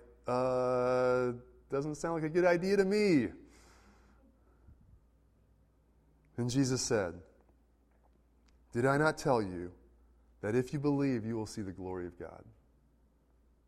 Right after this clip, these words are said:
Wow. Isn't that awesome? Depending on your perspective. But Jesus says, "Did I not tell you, if you believe, you will see the glory of God?" So they took away the stone.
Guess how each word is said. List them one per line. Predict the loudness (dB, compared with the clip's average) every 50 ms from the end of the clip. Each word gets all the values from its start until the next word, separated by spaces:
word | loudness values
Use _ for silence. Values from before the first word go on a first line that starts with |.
| _ _ _ -20
Wow. | -20 -20 -20 -20 -20 -20 _ _ _ _ _ _ _ _ _ _ _ _ _ _ _ -20 -20
Isn't | -18 -16 -14
that | -14 -14
awesome? | -14 -16 -18 -20 -20 -20 -20 -20 _ _ _ _ _ _ _ _ -20 -20 -20 _ _ _ _ _ _ _ _ _ _ _ _ _ _ _ _ _ _ _ _ _ _ _ _ _ _ _ _ _ _ _ _ _ _ _ _
Depending | -16 -12 -10 -8 -8
on | -8 -8
your | -10
perspective. | -12 -14 -14 -14 -12 -14 -14 -14 -16 -18 -18 -18 -20 -20 -20 -20 -20 -20 -20 -20 -20 -20 -20 _ _ _ _ _ _
But | -16 -12
Jesus | -6 -4 -4 -4 -4 -4
says, | -4 -6 -6 -6
"Did | -6 -2 0 0 2
I | 2 0
not | 0 -2 -2 -4
tell | -4 -4 -2
you, | -2 -2 -2 -2
if | -2 -2 -2 -4
you | -4 0
believe, | 0 2 4 4 4 4 4 2 0 -2 -6 -10 -14 -20 _ _ _ _ _ _ _ _ _ _ _ _ _ _ _ _
you | -12 -10 -10
will | -8
see | -8 -8 -8
the | -8 -10
glory | -10 -10 -10 -10 -10 -10
of | -12 -14 -16
God?" | -20 -20 -20 -20 -20 -20 _ _ _ _ _ _ _ _ _ _ _ _ _ _ _ _ _ _ _ _
So | -6 -4 0 0
they | 0 0
took | 0 -2 -2 0
away | 2 4 4 4 2
the | 2 0
stone. | -4 -6 -8 -10 -10 -12 -12 -14 -16